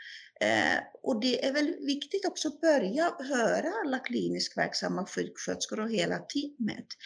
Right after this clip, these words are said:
Vad är det de, eh, anser behöver göras, liksom, här och nu och på lite längre sikt? Och då kan man använda en sån här gapanalys,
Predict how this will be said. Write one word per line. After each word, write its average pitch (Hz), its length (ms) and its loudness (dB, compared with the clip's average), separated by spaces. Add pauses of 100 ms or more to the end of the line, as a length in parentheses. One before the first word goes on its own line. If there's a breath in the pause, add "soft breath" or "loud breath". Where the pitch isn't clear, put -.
(280 loud breath)
Vad 330 120 4
är 190 300 6
det 214 220 2
de, 285 380 0 (560)
eh, - 520 -4
anser 175 600 0
behöver 92 400 -2
göras, - 800 0 (540 loud breath)
liksom, - 440 -2
här 214 300 4
och 233 120 2
nu 190 380 2
och 190 160 -4
på 190 60 -2
lite 175 320 -2
längre 185 460 0
sikt? - 580 -6 (440 loud breath)
Och 262 80 0
då 226 60 2
kan 311 200 2
man 330 160 6
använda 320 640 4
en 311 60 0
sån 214 280 -2
här 202 200 -2
gapanalys, - 1080 2